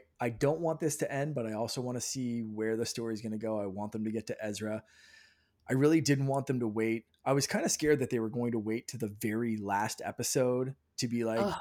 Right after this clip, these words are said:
Speaker 1: "Here's
Speaker 2: yeah,
Speaker 1: Ezra and
Speaker 2: no.
Speaker 1: Thrawn. Tune back next season." And I was just gonna lose my
Speaker 2: No.
Speaker 1: freaking
Speaker 2: No,
Speaker 1: mind.
Speaker 2: they would've
Speaker 1: And I was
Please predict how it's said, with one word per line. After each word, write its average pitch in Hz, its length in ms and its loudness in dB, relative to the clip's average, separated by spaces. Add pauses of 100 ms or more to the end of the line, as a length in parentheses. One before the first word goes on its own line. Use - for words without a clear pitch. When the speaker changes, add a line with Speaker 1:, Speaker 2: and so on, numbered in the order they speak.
Speaker 1:
"Here's 196 240 0
Speaker 2:
yeah, - 80 -6
Speaker 1:
Ezra 180 240 2
and 175 120 0
Speaker 2:
no. - 60 -4
Speaker 1:
Thrawn. 143 480 -2 (200)
Tune 165 300 2
back 156 300 4
next 139 220 0
season." 98 420 -4
And 123 160 0
I 127 80 4
was 123 140 2
just 392 180 0
gonna 403 120 4 (240)
lose 311 120 4
my 294 120 6
Speaker 2:
No. 277 260 6
Speaker 1:
freaking 151 460 6
Speaker 2:
No, 127 80 0
Speaker 1:
mind. 123 280 2
Speaker 2:
they 220 160 6
would've 233 180 2 (160)
Speaker 1:
And 170 100 2
I 190 40 8
was 208 80 10